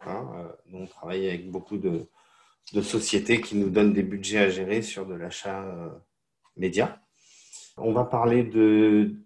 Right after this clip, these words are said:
digitaliser son activité. Donc, faire de la vente en ligne,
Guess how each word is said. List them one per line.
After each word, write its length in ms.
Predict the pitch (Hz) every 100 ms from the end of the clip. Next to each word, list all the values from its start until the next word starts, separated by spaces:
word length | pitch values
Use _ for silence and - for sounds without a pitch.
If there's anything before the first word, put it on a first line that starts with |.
| _
digitaliser 760 | 107 117 120 117 113 104 104 110
son 200 | 110 98
activité. 640 | 95 - 92 92 - 87 - - _ -
Donc, 140 | 90 -
faire 160 | 98
de 80 | 95
la 120 | 92
vente 200 | 90 87 90
en 60 |
ligne, 480 | 87 98 104 110 113